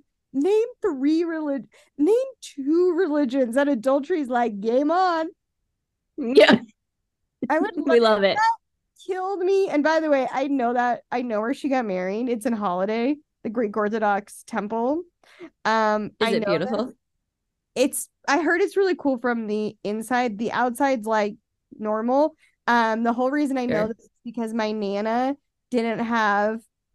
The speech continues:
Speaker 1: anywhere to recycle bags the whole, like, when we were growing up, and she used to make me sneak them into the Greek Orthodox recycling bin 'cause it was three.
Speaker 2: Wow.
Speaker 1: So, um, Angie, if you're listening, I guess I owe you guys,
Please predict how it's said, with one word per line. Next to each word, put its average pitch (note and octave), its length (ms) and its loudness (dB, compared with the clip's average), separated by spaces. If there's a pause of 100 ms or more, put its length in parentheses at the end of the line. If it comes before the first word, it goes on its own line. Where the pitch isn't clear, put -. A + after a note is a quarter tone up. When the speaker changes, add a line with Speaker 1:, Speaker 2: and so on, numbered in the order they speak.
(260)
Speaker 1:
anywhere A#3 420 -2
to A3+ 60 0
recycle A3 640 -2 (100)
bags G3+ 800 -2
the A3+ 160 -2
whole, A3+ 260 0
like, G#3+ 240 0
when A3 140 -4
we G#3+ 80 -4
were G#3+ 140 -4
growing G#3 340 0
up, G3+ 160 -2
and G#3 80 -6
she - 140 -8
used A3+ 160 -6
to A#3 60 -4
make G#3 180 -4
me A3 100 -4
sneak G3+ 380 -6
them G3+ 180 -6
into F#3+ 200 -6
the G#3 100 -4
Greek G3 280 -6
Orthodox F3 580 -6
recycling C3 640 -10
bin E2 300 -8 (680)
'cause A#3 140 -4
it A3 100 0
was G#3+ 200 -4
three. A3+ 300 -4
Speaker 2:
Wow. E3+ 440 0 (460)
Speaker 1:
So, F#3+ 480 -4 (440)
um, G3+ 320 0
Angie, A#3+ 640 -2 (540)
if G#3 140 -10
you're A3+ 220 -4
listening, A3+ 580 -4 (400)
I F#3 100 -4
guess G3+ 220 -4
I G3+ 140 -2
owe F#3 120 -2
you G3 280 -6
guys, F3+ 500 -6